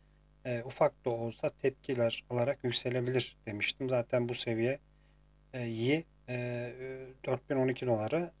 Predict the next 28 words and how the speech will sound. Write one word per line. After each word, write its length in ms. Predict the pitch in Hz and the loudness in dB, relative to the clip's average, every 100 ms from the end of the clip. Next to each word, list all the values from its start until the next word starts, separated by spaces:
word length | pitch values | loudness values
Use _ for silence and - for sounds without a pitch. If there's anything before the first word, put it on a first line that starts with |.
| _ - - - - | _ -20 -20 -20 -16
gelip 340 | - 131 127 127 | 0 0 0 -4
buradan 280 | 123 147 | 2 2
tekrar 360 | 127 147 - 139 | 2 0 2 0
aşağı 400 | 120 - 131 120 | 2 2 4 6
yönlü 260 | 117 117 127 | 6 4 2
gelebilir 600 | 123 120 120 127 - - _ _ _ | 2 2 2 0 0 -8 _ _ _
demiştim. 460 | 113 113 - 151 156 | -4 0 -2 -2 -4
Yine 180 | 147 139 | -2 0
aynı 220 | 135 113 | 0 4
şekilde 600 | - 113 123 123 156 165 - | 4 2 -4 0 0 0 -4
devam 340 | 143 135 156 151 | -2 2 2 0
ediyor. 220 | 131 120 | -4 -4
Şu 140 | - 143 | 0 0
an 100 | 139 | 2
için 220 | - 143 | 0 0
benim 240 | 139 143 | 0 2
beklentim 560 | 131 120 120 117 - 170 - - - - | 0 -2 -6 -6 -6 -8 -10 -20 -20 -12
üç 220 | 160 - | -8 -2
bin 80 | 151 | 4
altı 280 | 151 139 - | 6 4 2
yüz 100 | 135 | -2
seksen 440 | 139 131 147 135 | -2 0 2 2
dokuz 260 | 131 - 143 | 0 -2 -2
dolara 280 | 120 113 107 | 0 0 -2
kadar 320 | 110 107 107 | -10 -12 -6
bir 100 | 110 | -6
geri 240 | 113 127 | 0 2
çekilme. 500 | - 139 139 139 143 | 4 0 -2 4 4